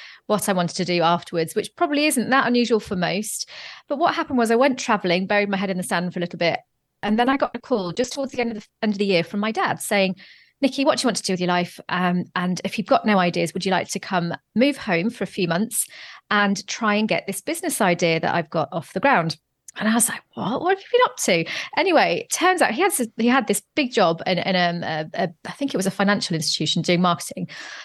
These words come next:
And on the side, he'd invented a picture hanging product. And he thought that it was really, you know, it had legs, it had potential to be a business. And it was called Hang Free. It was a strip of plastic with pins embedded in the back,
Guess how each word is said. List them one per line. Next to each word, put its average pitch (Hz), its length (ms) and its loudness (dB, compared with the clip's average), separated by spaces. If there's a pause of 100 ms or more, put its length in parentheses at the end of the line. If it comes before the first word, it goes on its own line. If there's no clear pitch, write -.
(160)
And 208 340 2 (240)
on 285 200 4
the 359 60 2
side, 175 440 0
he'd 240 300 -4
invented 175 640 0
a 175 160 -2
picture - 360 -2
hanging 165 280 -2
product. - 520 -2 (440)
And 190 280 2
he 294 240 0
thought 180 460 2
that 190 160 4
it - 180 -2
was 185 240 -2
really, 170 320 0
you 180 220 -2
know, 165 60 0
it 165 80 0
had 196 200 -2
legs, 165 240 0
it 165 60 -4
had 196 200 -4
potential 185 520 -2
to - 100 -10
be 160 140 -2
a 160 60 -2
business. 196 400 0
And - 40 -4
it 135 40 -4
was 170 100 -8
called 277 200 0
Hang 240 240 2
Free. 160 300 0
It - 40 -2
was 196 120 -2
a 190 40 -4
strip 220 260 -4
of 190 100 -10
plastic - 560 -2
with 180 200 0
pins 240 500 6
embedded 202 340 2
in 185 80 0
the 185 80 -2
back, 156 360 -2